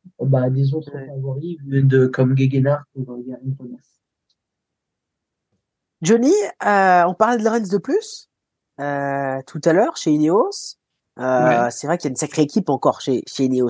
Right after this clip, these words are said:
Speaker 2: là, hein. Pour aller av-, en plus avec le, le, le, l'abandon de, de Remco Evenepoel, il fait un très bon chrono aussi, Lorenz de Plus, cinquante, euh, cinquante-sept secondes de retard sur Remco, quatorzième.
Speaker 3: Ouais.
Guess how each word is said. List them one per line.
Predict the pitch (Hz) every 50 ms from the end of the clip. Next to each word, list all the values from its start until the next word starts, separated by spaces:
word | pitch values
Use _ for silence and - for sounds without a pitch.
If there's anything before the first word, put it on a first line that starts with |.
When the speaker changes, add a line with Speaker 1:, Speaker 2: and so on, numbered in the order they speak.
| - - -
Speaker 2:
là, | 113
hein. | 98 101 113 - _ _ _ _ _
Pour | - 143 139
aller | 143 143 143 -
av-, | - 139 135
en | 139 - 139
plus | 139 - 160 -
avec | 143 135 131 -
le, | - 131 120 117 113 - _ _ _ _ _ _ _ _
le, | 131 123 123 123 117 117 113 113 113 - -
le, | - 123 123 123 120 117 113 113 113 101
l'abandon | 85 120 123 110 117 120 120 123 123
de, | 120 120 117 110 -
de | 113 127 127
Remco | 117 127 120 - - 135
Evenepoel, | 127 131 131 131 - 190 208 202 190 - - - _ _ -
il | 131
fait | - - 147
un | 131
très | 123 - - 151
bon | 151 156
chrono | 147 - 151 139 160 185
aussi, | 208 - - 185
Lorenz | 160 151 147 147 143 139
de | 151 151
Plus, | - - 202 233 254 - - - - - _ _ _ _
cinquante, | - - - 147 - 156 147 143 147 _ - 147
euh, | 139 135 131 131 127 123 123 120 - _ - - _ _ _ -
cinquante-sept | - - - - 147 135 - - 156 143 -
secondes | - 147 139 139 143
de | 143
retard | 135 - 156 139 -
sur | - 143 131
Remco, | 131 135 135 - - 180 196
quatorzième. | 202 - 151 - 147 147 160 180 254 - _ _ _ _ _ _ - - _ _ _ _ _ _ _ _ _ _ _ _ _ -
Speaker 3:
Ouais. | -